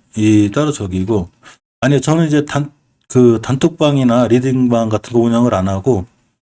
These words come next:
대신에 이제 멤버님들하고 따로 이제 가끔씩 얘기는 해요. 얘기하고,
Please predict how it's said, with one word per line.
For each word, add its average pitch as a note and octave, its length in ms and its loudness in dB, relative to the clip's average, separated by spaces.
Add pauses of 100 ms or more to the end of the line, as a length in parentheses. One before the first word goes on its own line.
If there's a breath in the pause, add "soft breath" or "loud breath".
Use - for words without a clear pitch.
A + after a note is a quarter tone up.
대신에 E3+ 300 4
이제 D#3 120 2
멤버님들하고 E3 1120 4
따로 F#3 320 4
이제 D3 100 -2
가끔씩 B2+ 680 0
얘기는 A#2+ 380 0
해요. A#2 300 -2 (200)
얘기하고, A#2+ 560 0